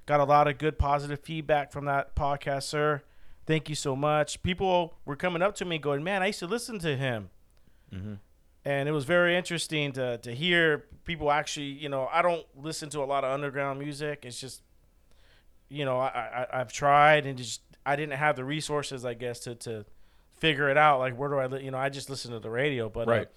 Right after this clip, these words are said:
Speaker 1: he was on last week and people actually knew who you were, man. So that, that's pretty cool. So once again, thank you for coming on. Look forward to having you on again.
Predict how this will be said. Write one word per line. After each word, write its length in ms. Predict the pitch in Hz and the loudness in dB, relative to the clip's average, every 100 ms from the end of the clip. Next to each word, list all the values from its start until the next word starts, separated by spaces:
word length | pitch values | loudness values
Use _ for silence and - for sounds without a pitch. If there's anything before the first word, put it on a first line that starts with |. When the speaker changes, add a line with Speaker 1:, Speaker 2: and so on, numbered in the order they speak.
| - _ _ _ _ | -20 _ _ _ _
Speaker 1:
he 440 | - 165 165 156 135 | -10 -6 -4 -6 -6
was 220 | 135 135 | -4 0
on 480 | 147 156 156 151 151 - - | 2 4 2 0 -4 -14 -12
last 320 | 120 139 139 - | -2 0 0 -2
week 220 | 170 151 | -6 -6
and 100 | 151 | -4
people 300 | 165 156 147 | -4 2 2
actually 280 | 147 - 135 | 2 -2 -6
knew 200 | 143 143 | -4 -4
who 100 | 135 | -6
you 160 | 120 | -6
were, 220 | 123 170 147 | -4 -2 -2
man. 240 | 139 143 | -2 -4
So 140 | - | -4
that, 180 | 127 131 | -4 -4
that's 160 | 127 - | -6 -8
pretty 220 | 151 139 | -8 -8
cool. 260 | - 165 143 | -4 -4 -4
So 140 | 127 | -4
once 240 | 127 151 | -2 -2
again, 260 | 156 156 147 | -2 -2 -2
thank 200 | 156 139 | -4 -6
you 80 | 139 | -10
for 120 | - | -12
coming 280 | 123 127 123 | -10 -8 -2
on. 300 | 139 143 139 - _ _ _ - - _ _ _ _ _ _ _ - | 2 2 0 -6 _ _ _ -20 -20 _ _ _ _ _ _ _ -4
Look 180 | 156 - | -4 0
forward 380 | 160 156 156 151 | 4 4 4 2
to 100 | 143 | 2
having 240 | 143 147 | 2 2
you 60 | 143 | 0
on 140 | 139 | -2
again. 440 | 127 143 147 151 | -2 -2 -2 -2